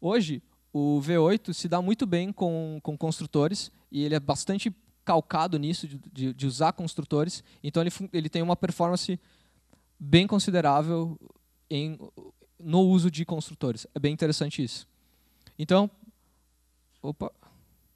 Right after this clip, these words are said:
mensagem final. JavaScript tem um sistema de objeto bastante poderoso. Eu tenho funções construtoras, eu tenho new, eu tenho call, eu tenho prototype, eu tenho objetos literais.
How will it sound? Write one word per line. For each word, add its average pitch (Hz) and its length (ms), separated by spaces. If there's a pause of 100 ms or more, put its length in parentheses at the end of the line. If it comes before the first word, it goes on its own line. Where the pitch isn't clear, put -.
(280)
mensagem 180 420
final. 185 380 (1500)
JavaScript 170 520
tem 190 100
um 196 60
sistema 196 340
de 190 80
objeto 175 340
bastante 185 460 (200)
poderoso. 170 500 (460)
Eu 139 100
tenho 156 180
funções 202 360
construtoras, 180 560
eu 156 60
tenho 175 200
new, 180 280
eu 147 100
tenho 185 180
call, 175 320
eu - 80
tenho 170 180
prototype, 180 640
eu 156 100
tenho 180 180
objetos 190 360
literais. 165 560